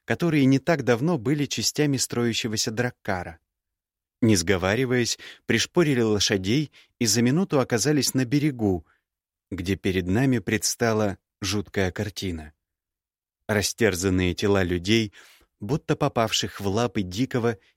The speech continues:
неистового зверя. "Боги, что здесь произошло? Кто мог это сделать?" поражённо бормотал Вальгард,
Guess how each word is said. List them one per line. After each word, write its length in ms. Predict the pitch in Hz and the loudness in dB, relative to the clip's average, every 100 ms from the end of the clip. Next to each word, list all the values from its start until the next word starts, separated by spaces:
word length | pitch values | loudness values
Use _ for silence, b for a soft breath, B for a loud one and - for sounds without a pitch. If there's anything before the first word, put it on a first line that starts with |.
| - | -4
неистового 720 | 117 113 98 - 104 101 101 | 0 2 0 -2 -2 -2 -2
зверя. 520 | 95 101 92 85 82 _ _ _ _ _ _ _ _ _ - | -2 -2 -4 -4 -14 _ _ _ _ _ _ _ _ _ -8
"Боги, 720 | 110 117 123 123 104 104 85 80 | -2 4 6 6 4 2 0 -6
что 380 | - - - 131 | -8 -2 4 6
здесь 300 | 107 127 123 | 6 4 2
произошло? 840 | - 127 117 123 117 - 127 98 82 _ _ _ _ _ _ _ | 2 2 4 4 2 2 2 2 -2 _ _ _ _ _ _ _
Кто 340 | - - 147 127 | -14 2 4 6
мог 340 | 131 135 120 | 6 4 2
это 180 | 127 127 | 0 0
сделать?" 640 | 101 113 139 104 90 - _ _ _ _ _ _ | 0 4 4 4 -2 -10 _ _ _ _ _ _
поражённо 520 | 98 98 92 135 123 | 0 0 0 0 0
бормотал 560 | 101 104 101 104 110 92 | 0 0 0 -2 -2 -2
Вальгард, 560 | 92 90 98 127 131 | -2 -2 0 0 -2